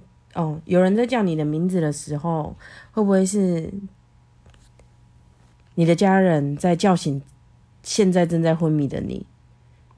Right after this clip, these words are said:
所以意思就是说，可能你现在昏迷，然后有人在叫你，但你依稀听不清楚他在，是谁在叫你，因为你转头都不知道谁啊。结果你转过头后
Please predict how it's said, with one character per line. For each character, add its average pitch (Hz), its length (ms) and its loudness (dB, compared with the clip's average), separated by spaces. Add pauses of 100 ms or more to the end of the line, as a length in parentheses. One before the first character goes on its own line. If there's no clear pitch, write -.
(160)
所 220 120 -2
以 226 40 0
意 247 120 -2
思 220 220 -4
就 202 120 -2
是 202 80 0
说， 190 440 -2
可 185 80 -6
能 160 380 -2 (220)
你 170 100 -2
现 180 120 -2
在 196 140 2
昏 190 160 2
迷， 147 340 0 (520)
然 160 120 -2
后 185 120 0
有 175 40 2
人 156 140 -2
在 175 140 0
叫 170 180 -2
你， 156 340 -6 (280)
但 170 160 -2
你 156 80 -4
依 175 200 -4
稀 175 360 -6
听 175 240 -4
不 170 100 -4
清 170 220 -4
楚 160 180 -8
他 156 100 -4
在， 165 240 -4 (880)
是 - 120 -4
谁 139 300 0
在 165 120 2
叫 160 280 0
你， - 240 -8 (460)
因 196 120 0
为 208 80 4
你 185 80 4
转 156 160 2
头 160 100 2
都 160 120 0
不 175 100 -6
知 175 60 2
道 165 100 2
谁 - 300 -10
啊。 - 200 -12 (380)
结 - 140 -4
果 170 280 0 (440)
你 160 120 0
转 156 220 0
过 185 160 0
头 156 320 -8
后 170 320 -2